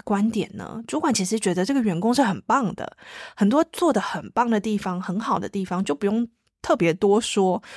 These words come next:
对方应该知道吧。所以在老板的沟通里面呢，只提出对方可以改进的面向。所以你就看到这中间的这个讯息差异，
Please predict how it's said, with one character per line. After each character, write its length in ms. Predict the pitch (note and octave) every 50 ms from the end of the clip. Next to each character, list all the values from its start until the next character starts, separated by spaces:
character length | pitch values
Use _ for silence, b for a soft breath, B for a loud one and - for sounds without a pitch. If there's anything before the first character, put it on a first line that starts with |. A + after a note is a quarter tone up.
| B B
对 120 | B - E4
方 100 | F4 E4
应 60 | D#4+
该 120 | D#4 D#4 D#4+
知 200 | D#4+ - C4 C#4
道 220 | C#4+ D#4 C4 F3+
吧。 260 | - - - - - B B B B B B
所 160 | - - A#3+
以 240 | B3 A3 E3+ E3 - _
在 160 | - A#3+ A3+
老 160 | G3+ F#3 F3
板 160 | F#3 A#3+ A3
的 80 | F3+ F3+
沟 240 | - - G3+ G#3+ A3
通 260 | - - - G3+ G#3+
里 120 | G#3+ F3
面 180 | - - E3 E3+
呢， 160 | E3 D#3 D3+ G#3
只 100 | - D#3+ -
提 360 | - - - - E3 E3+ G3+
出 280 | G#3 - - G#3+ G#3+ A3
对 160 | - A#3+ G#3
方 200 | F3+ - F3 F3+
可 120 | - -
以 80 | D#3+ - -
改 180 | - - - - -
进 200 | - - B3+ A3+
的 100 | F#3 -
面 180 | - F#3+ F3+ - - G3+
向。 200 | - - - - - - _ _ B B B B B B B B
所 120 | - F4
以 40 | F4
你 40 | D4
就 80 | C#4+ D#4
看 200 | - - D#4+ D4
到 160 | D4+ D4 C#4+
这 160 | C#4 D4+ C#4+
中 240 | - - A#3+ B3 A#3+
间 160 | A#3 A#3+ A#3+
的 100 | A#3 F#3+
这 100 | F3+ F#3
个 120 | F3 F3 E3
讯 320 | - - - A#3 F#3+ F3
息 240 | F#3 - - - -
差 280 | - - - D3+ D3+ - -
异， 180 | - F3+ -